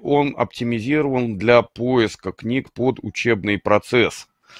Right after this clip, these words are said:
А, вот точно такие же... э, э, м, <clears throat>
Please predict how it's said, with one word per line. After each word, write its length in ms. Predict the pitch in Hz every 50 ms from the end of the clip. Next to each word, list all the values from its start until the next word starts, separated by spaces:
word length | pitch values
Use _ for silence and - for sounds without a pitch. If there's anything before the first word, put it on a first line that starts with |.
| - - - - _
А, 300 | - - 101 101 95 98
вот 240 | 98 113 123 117 - _ _
точно 360 | - 165 156 - - 143 123
такие 580 | - 123 123 - - - - 143 147 139 135 120
же... 460 | 107 104 110 120 120 120 117 117 -
э, 880 | - 113 113 113 110 107 107 107 107 107 104 104 104 101 101 98 95 87 - - -
э, 560 | - - - - - - - 85 82 78 - - _ -
м, 300 | 101 101 98 98 - - _ _ _ _ _ _ _ _ _ _ _ _
<clears throat> 640 | - 226 226 - - - 196 190 160 131 107 -